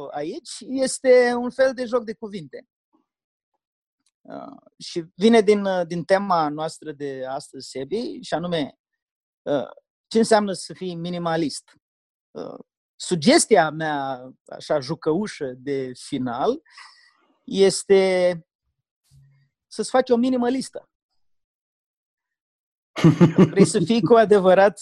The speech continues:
Speaker 1: uh, minimalist?
Speaker 2: Excelent.
Speaker 1: Fă-ți o minimă listă. Cu alte cuvinte, ce este minim, absolut necesar pe lista ta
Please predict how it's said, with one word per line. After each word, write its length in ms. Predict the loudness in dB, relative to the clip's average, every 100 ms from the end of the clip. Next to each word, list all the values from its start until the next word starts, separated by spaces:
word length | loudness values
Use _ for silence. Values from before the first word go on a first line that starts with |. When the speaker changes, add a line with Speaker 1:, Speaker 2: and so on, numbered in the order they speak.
| -8
Speaker 1:
uh, 440 | -4 -4 -4 -8 -12 -16 -16
minimalist? 520 | -10 -8 0 4 6
Speaker 2:
Excelent. 580 | 4 -2 -2 -2 -2 -6 -14 _ _ -10 -6 -4 -6 -8 -20 -16 -4
Speaker 1:
Fă-ți 240 | 0 0
o 40 | 0
minimă 320 | -2 -2 -2
listă. 480 | -2 -4 -6 -12 -14 _ _ -18 -12 -4
Cu 60 | 0
alte 220 | 0 0
cuvinte, 640 | -4 -2 2 2 0 -6 -20
ce 140 | -10 -8
este 800 | -4 -4 -6 0 2 2 -2 -10 _ -12 -12 -12
minim, 500 | -8 -6 -4 -6 -10 -2
absolut 500 | -2 -2 -6 -6 -8
necesar 580 | -12 -14 -8 -4 -4
pe 120 | -6 -12
lista 400 | -12 -10 -8 -8
ta 460 | -8 -10 -12 -16